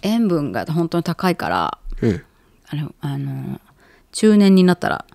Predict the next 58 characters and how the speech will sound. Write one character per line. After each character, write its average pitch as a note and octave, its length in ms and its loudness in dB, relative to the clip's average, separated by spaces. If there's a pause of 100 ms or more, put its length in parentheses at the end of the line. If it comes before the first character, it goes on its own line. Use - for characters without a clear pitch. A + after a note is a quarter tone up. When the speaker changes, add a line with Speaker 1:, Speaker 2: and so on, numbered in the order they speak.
(260)
Speaker 1:
中 G#3 140 0
年 A3 140 6
に G3+ 60 6
な G3+ 140 2
る F#3+ 80 -2
前 F#3+ 180 0
に A3+ 160 0
や D#3 60 2
め C#3+ 100 0
た - 140 -8
方 D#3+ 100 -4
が - 140 -4
い - 60 -4
い - 20 -6
と - 100 -10
思 F2 160 -10
う。 D2+ 60 -10
汁 D#2+ 260 -4
を - 80 -4
全 G#2 180 -10
部 G2+ 60 -8
飲 G#2+ 160 -10
む - 160 -12
の - 40 -16
は。 - 120 -18 (240)
Speaker 2:
そ - 160 -10
う E2+ 40 -8
だ - 140 -12
ね。 C#3 140 -8 (680)
Speaker 1:
は - 260 -16
い。 - 100 -14 (1000)
そ - 120 -20
う - 40 -20
で - 120 -20
す - 120 -10
ね。 A3 240 -2 (140)
皆 F#3+ 180 2
さ G3 140 0
ん D#3+ 60 4
の - 100 -2
国 D#3+ 340 0
で D3 80 0
は - 200 -4 (240)
ど E3 200 -4
ん F#3 80 2
な - 120 -2
ラ C#3 180 -2
ー - 20 -2
メ - 160 -4
ン、 - 40 -12 (120)
日 C#3+ 80 -2
本 E3 120 -2
の D#3+ 120 0
ラ D#3 120 -2
ー - 40 -2
メ C#3+ 140 -4
ン D#3 40 -6
が - 220 -10